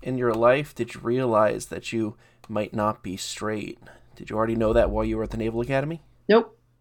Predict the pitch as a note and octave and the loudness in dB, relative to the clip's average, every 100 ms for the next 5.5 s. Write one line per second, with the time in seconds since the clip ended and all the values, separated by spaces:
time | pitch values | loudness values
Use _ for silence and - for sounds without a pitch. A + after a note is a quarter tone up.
0 | _ _ _ _ _ _ - E3+ F#3 F3+ | _ _ _ _ _ _ -6 0 4 6
1 | F3+ F3 F#3 F3+ E3+ E3 D#3 D#3 D3+ D3+ | 4 0 0 4 4 4 2 2 0 -2
2 | C#3+ - D3+ D#3 D#3 - E3 G3+ E3 D#3+ | -4 -4 -2 -2 -4 -4 -4 -2 -2 -2
3 | D#3+ D#3+ E3 D#3+ D#3+ D#3+ D#3+ D#3 D#3 D#3 | -2 -2 -2 -2 -2 -2 -2 -2 -2 -2
4 | - D#3 D#3 D#3+ D#3 - D#3+ D#3+ D#3 - | -2 0 0 0 -2 0 2 2 0 0
5 | D#3+ D#3 D#3 D#3+ D3+ | 2 2 2 0 -2